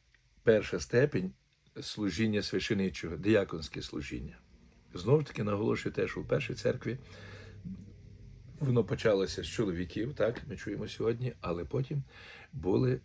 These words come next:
і, е, велика кількість жінок-дияконис. І тому зразу зробимо таке невеличке, е,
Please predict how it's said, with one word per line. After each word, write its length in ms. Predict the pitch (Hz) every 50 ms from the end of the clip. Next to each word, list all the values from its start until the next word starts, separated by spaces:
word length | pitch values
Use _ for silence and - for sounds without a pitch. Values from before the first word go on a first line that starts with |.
| - -
і, 200 | 92 90 90 87
е, 140 | 90 90 - 90 90 87 87 87 87 87 87 92 87 85 90 92 85 85
велика 340 | 92 90 98 107 - 95
кількість 560 | 87 - - 98 92 - - 98 90 - - -
жінок-дияконис. 1000 | - - - 92 87 90 98 95 95 90 87 82 - - 76 64 71 80 - - - - - - - - - - - - - - - - - -
І 100 | - -
тому 440 | - - 107 110 120 135 147 - - - _ _ _ _ _ - - - _ _ _ _ _ _ _ _ _ _ _ _ _ - - _ _
зразу 420 | - 95 95 110 131 120 117 123 110
зробимо 280 | 104 127 127 113 113
таке 280 | - - 95 - 120 107
невеличке, 680 | 107 107 101 101 107 110 107 - - - 95 92 92 - - - 64 64 -
е, 340 | 92 90 90 85 82 78